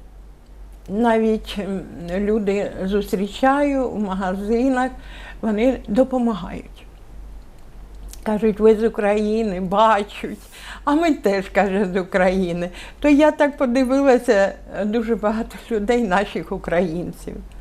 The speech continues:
Е, працюють, кругом флаги українські, е, на балконах, е, польський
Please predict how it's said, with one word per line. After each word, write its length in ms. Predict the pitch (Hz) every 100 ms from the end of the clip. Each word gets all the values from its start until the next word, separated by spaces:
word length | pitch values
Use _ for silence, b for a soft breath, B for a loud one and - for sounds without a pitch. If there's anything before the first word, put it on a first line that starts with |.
| B B B B B B - -
Е, 360 | 185 190 175 190
працюють, 960 | 185 202 - - 202 214 202 196 190 -
кругом 480 | 233 240 254 294 269 -
флаги 520 | 180 190 214 220 208
українські, 1120 | 202 190 196 190 190 190 190 180 - - 180
е, 160 | 175 190 B B B B 202 190 180 151 160 180
на 720 | 190 233 233 247 233 220 202 180 208 185 175
балконах, 840 | 190 277 269 226 202 190 185 180
е, 1200 | 185 - - - - - - - - - - - -
польський 760 | 254 262 302 302 - 302 285